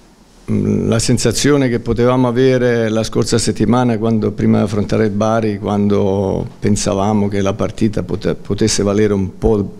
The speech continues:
un po' di più dei tre punti. Perché chiaramente essere usciti da quella gara in quella maniera, è vero che la classifica dice tre punti, ma nella squadra c'è una consapevolezza diversa.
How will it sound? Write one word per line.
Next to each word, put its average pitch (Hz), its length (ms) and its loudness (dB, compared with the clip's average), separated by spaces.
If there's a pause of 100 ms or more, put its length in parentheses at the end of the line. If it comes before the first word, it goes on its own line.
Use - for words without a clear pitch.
un 107 160 0
po' 110 140 0
di 104 100 4
più 113 240 2
dei 95 140 0
tre 95 200 -2
punti. - 460 -6 (2500)
Perché 123 300 0
chiaramente 135 560 4
essere 123 280 0
usciti 117 460 0
da 107 160 2
quella 117 320 0
gara 113 600 0
in 107 160 2
quella 123 280 2
maniera, 135 880 2 (1040)
è 107 180 2
vero 123 420 4
che 107 100 -2
la 110 100 0
classifica 110 680 0
dice 123 280 2
tre 139 180 2
punti, 120 760 0
ma 120 580 2 (220)
nella 120 260 2
squadra 113 520 0
c'è 107 160 -2
una 110 160 2
consapevolezza 101 800 0
diversa. 101 540 0